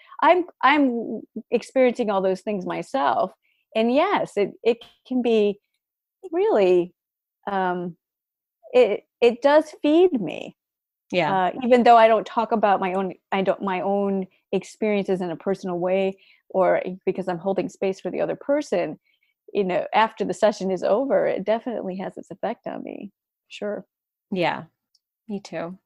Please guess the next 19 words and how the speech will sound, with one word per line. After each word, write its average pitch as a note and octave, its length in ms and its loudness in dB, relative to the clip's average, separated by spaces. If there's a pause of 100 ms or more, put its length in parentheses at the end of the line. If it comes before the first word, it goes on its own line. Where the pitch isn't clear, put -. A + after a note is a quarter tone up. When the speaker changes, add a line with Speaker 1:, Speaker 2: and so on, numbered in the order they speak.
(460)
Speaker 2:
I G3+ 40 -12
think F#3+ 220 -4
that's F3+ 240 -2
a F#3 60 -2
powerful E3+ 460 -2
thing E3+ 220 -6
about E3 220 -2
sharing D#3+ 380 -2
dreams. E3 640 -8 (400)
Speaker 1:
Mm-hmm. F#3+ 340 -4 (280)
Speaker 2:
And A#3 140 6
we A#3+ 100 6
do A3+ 140 4
have G3 220 4
to D#3+ 360 -2 (800)
be F#3 140 -2
mindful F3 420 -2
about - 320 -6
it - 160 -4